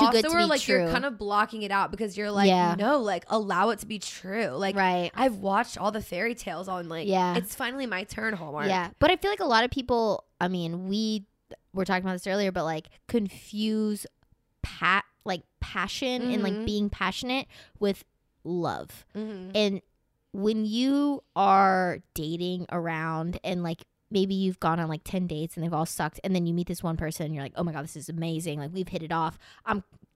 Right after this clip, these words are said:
Speaker 1: cutting off every, all my other side hoes. Like, I'm fully investing in this."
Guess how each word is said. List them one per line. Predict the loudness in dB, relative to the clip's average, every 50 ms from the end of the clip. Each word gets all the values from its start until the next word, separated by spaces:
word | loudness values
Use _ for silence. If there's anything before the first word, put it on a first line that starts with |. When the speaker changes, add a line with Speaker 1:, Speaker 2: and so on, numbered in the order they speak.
| _ _ _ -2
Speaker 1:
cutting | 0 0 0 0 2 2
off | 2 0 0 -2
every, | -4 -4 -2 -2 -2 -2 0
all | 0 2 2
my | 2 0 -2
other | -2 -2 -2
side | -2 -2 -2 -2 0
hoes. | 0 2 2 0 -2
Like, | -4 -8 -10 -8 -4
I'm | -2 0 0 0 -2
fully | -4 -4 -2 0 2 2
investing | 0 0 -2 -4 -4 -6 -6 -6
in | -6 -4
this." | -4 -6 -6 -8